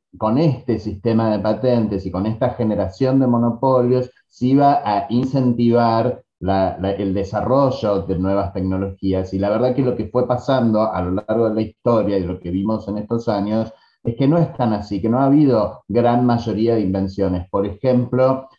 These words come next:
eh, acá en la Argentina, en, en uno de los estudios que se hizo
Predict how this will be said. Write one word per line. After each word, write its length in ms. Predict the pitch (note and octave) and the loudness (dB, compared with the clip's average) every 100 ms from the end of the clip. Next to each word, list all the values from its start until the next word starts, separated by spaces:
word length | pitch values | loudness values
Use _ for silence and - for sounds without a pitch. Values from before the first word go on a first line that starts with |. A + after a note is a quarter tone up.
| _ | _
eh, 340 | - G2+ G2 F#2+ | -6 2 2 2
acá 200 | G2 G2 | 0 0
en 80 | A2+ | 2
la 40 | A#2+ | 2
Argentina, 1080 | A#2 A#2 A#2 C#3 C3+ C3 A#2+ A#2+ B2 A#2+ E2+ | 0 0 0 4 4 4 4 2 0 -2 -6
en, 180 | E2+ D#2+ | -8 -6
en 100 | F2 | -6
uno 240 | F#2 G#2+ | -4 -2
de 80 | G#2+ | -2
los 180 | G2 F#2+ | -2 -4
estudios 640 | F#2 F2+ - A#2+ B2 G#2+ F#2+ | -8 -6 0 2 2 0 -2
que 140 | G2 | -8
se 160 | F2+ G2+ | -4 -2
hizo 680 | A#2+ A#2+ - G#2+ A2 A2 | 0 -2 -2 0 2 0